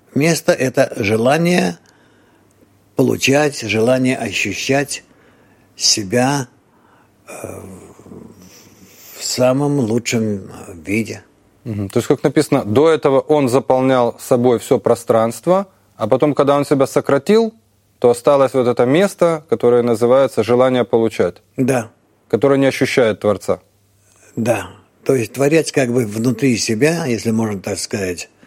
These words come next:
Speaker 1: э, в этой области, э, в какой-то,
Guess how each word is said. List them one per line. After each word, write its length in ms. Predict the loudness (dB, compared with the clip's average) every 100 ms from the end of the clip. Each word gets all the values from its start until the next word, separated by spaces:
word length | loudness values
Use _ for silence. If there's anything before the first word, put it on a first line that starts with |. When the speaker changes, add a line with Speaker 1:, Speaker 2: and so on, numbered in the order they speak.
| _ -20 -20 -20 -20 -6
Speaker 1:
э, 800 | -2 0 -2 -2 -4 -6 -8 -6
в 80 | -6
этой 260 | -2 -2
области, 840 | 2 2 2 0 -4 -6 -12 -14 -16 _ _ _ _ _ _ _ _ _ -2
э, 800 | -2 0 -2 -4 -6 -8 -10 -12
в 180 | -16 -6
какой-то, 580 | -4 -2 -4 -4 -10